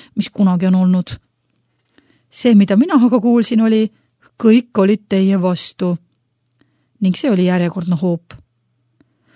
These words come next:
Ent ta jätkas: "Ja ma tahan ainult öelda, et seda esitust kuulata oli suur au." Mu emotsioonid liikusid ühest äärmusest teise.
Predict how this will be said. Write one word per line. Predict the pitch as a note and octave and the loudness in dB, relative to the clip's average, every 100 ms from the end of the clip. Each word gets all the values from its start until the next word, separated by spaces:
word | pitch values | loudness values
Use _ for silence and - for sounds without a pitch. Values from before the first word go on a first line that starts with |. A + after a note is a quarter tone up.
| _ _ _ _ | _ _ _ _
Ent | C4 F4+ | -4 -4
ta | D#4+ | -4
jätkas: | A3+ F3+ - E3+ - - _ _ _ _ _ _ A#3 | -4 -6 -10 -10 -10 -16 _ _ _ _ _ _ 0
"Ja | A#3 | 2
ma | A#3+ | 4
tahan | D4+ E4+ | 0 0
ainult | D4 D4+ - | 0 0 -2
öelda, | D4+ E4+ B3+ A#3 A#3 | -2 -2 -2 -2 -2
et | |
seda | - A3+ B3 | -4 -6 -4
esitust | C#4+ B3 - G3 - | -4 -6 -8 -10 -10
kuulata | C4 C4 G#3 - G3 | -8 -4 -4 -2 -2
oli | G3 F#3+ | -2 -2
suur | - G#3 F#3+ F#3+ | -2 -2 -2 -4
au." | G3 F#3 F#3+ F3 _ _ _ _ _ _ _ _ _ - | -2 -2 -4 -8 _ _ _ _ _ _ _ _ _ -2
Mu | A#3 | 0
emotsioonid | D4+ D#4+ - A4 A#3+ A3+ | 0 -6 -10 -2 0 0
liikusid | A#3 - G#3 F3+ | -4 -4 -8 -4
ühest | G3+ G3+ - | -2 -2 -4
äärmusest | G3+ G3 F3 E3+ E3 - | -4 -4 -4 -6 -10 -8
teise. | F3+ E3+ D3+ E3 | -6 -4 -4 -8